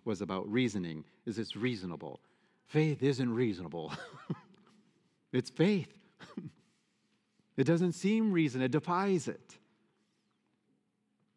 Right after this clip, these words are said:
Belief and faith sometimes don't make sense according to the world's ways of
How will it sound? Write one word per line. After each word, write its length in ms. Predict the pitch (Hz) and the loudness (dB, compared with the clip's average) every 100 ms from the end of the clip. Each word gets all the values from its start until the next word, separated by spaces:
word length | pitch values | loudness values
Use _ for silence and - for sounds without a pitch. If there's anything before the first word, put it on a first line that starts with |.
| _ _ _ _ _ _ _ _ _ _ _ _ _ _ _ _ _ _ _ _ _ _ - | _ _ _ _ _ _ _ _ _ _ _ _ _ _ _ _ _ _ _ _ _ _ -10
Belief 220 | 104 113 | -2 0
and 120 | 113 98 | -2 0
faith 260 | 117 107 | 0 0
sometimes 500 | - 113 - 110 104 | -4 -6 -2 -2 -2
don't 220 | - 107 | -2 -2
make 160 | 107 98 | 0 -2
sense 380 | - 113 87 76 | -4 -4 -4 -8
according 400 | - 117 110 104 | -8 0 0 0
to 240 | 117 101 | -2 -6
the 100 | 92 | -2
world's 540 | 98 95 113 107 92 95 | -4 0 0 0 -2 -4
ways 480 | 92 104 90 80 | 0 2 2 -2
of 80 | - | -8